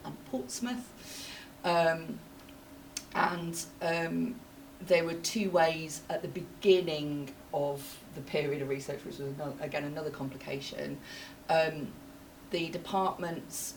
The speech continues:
were asked to send in an Excel spreadsheet with the numbers of the patients that they'd seen at the beginning of the, the, the, the, the sort of time of the cohort, the beginning of the six months.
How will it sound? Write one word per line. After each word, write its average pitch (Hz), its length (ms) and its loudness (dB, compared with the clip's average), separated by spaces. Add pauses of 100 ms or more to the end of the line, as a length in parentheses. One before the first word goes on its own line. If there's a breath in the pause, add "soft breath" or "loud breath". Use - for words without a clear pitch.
(140)
were 165 280 2
asked - 480 2
to 156 160 -6
send 156 680 2
in 151 580 -2
an 156 100 -2
Excel - 380 2
spreadsheet 147 720 -2 (340)
with 156 220 -6
the 147 60 -2
numbers 143 840 -4 (460 loud breath)
of 147 120 -2
the 151 60 -6
patients 139 460 -6
that 147 180 -8
they'd 143 220 -6
seen 143 480 -6 (120)
at 143 120 -10
the 139 60 -10
beginning 151 500 -6
of 139 60 -8 (120)
the, 143 160 -4 (200)
the, 156 80 -6 (180)
the, 151 100 -6 (140)
the, 143 100 -4 (220)
the 143 60 -10
sort 135 200 -10
of - 180 -16
time 143 220 -6
of 143 100 -12
the 147 60 -8
cohort, 143 380 -8
the - 80 -12
beginning 147 240 -2
of 135 60 -8
the - 60 -10
six - 300 -10
months. - 320 -8